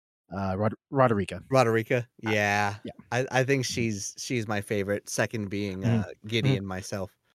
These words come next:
Speaker 1: M-, yeah. So, I, I wanna ask you this, like, I know you said, like, eventually you wanted to just see the credits. Um, what was your path like?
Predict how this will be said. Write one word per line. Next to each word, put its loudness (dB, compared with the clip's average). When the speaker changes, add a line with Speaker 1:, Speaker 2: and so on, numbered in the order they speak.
Speaker 1:
M-, -20
yeah. -8
So, 6
I, 2
I 6
wanna 8
ask 0
you -10
this, -12
like, -6
I 0
know 6
you 2
said, 4
like, 4
eventually 2
you 2
wanted 2
to 0
just -6
see 0
the 2
credits. -4
Um, 2
what 4
was 6
your 2
path -2
like? -18